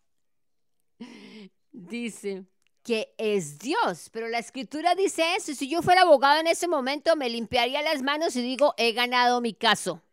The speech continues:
porque el Espíritu Santo es Dios, es una persona, es Dios.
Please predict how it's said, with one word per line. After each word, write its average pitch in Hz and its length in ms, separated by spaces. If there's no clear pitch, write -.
porque 196 600
el 180 160
Espíritu 208 800
Santo 254 500
es 131 320
Dios, 160 400
es - 180
una 185 180
persona, 185 800
es 156 380
Dios. 190 500